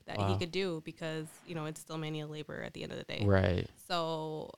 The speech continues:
Speaker 1: um, yeah, I think that that's kind of how they got into a position where they were able to be a little bit more stable. And then, um, they ended up in Lansing. Um, and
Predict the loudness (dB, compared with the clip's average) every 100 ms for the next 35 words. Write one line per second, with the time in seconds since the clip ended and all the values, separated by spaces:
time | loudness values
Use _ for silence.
0 | -6 -4 -2 -4 -8 -2 0 0 -2 0
1 | -2 -2 -4 -6 -6 -4 -4 -4 -4 -4
2 | -4 -8 _ _ _ _ -6 -4 -2 -2
3 | -2 -2 -2 -2 -2 -4 -6 -10 -8 -8
4 | -8 -6 -6 -6 -6 -6 -6 -8 -12 -18
5 | -18 -18 -18 -20 -20 _ _ _ 0 2
6 | 2 2 2 0 0 -4 -4 -4 -4 -2
7 | -2 -4 -6 -6 -6 -6 -6 -6 -6 -10
8 | -14 -20 -20 -20 -20 _ -20 -18 -12 -4
9 | -2 0 -2 -4 -6 -6 _ _ _ _
10 | -6 -4 -2 -4 -6 -6 -6 -6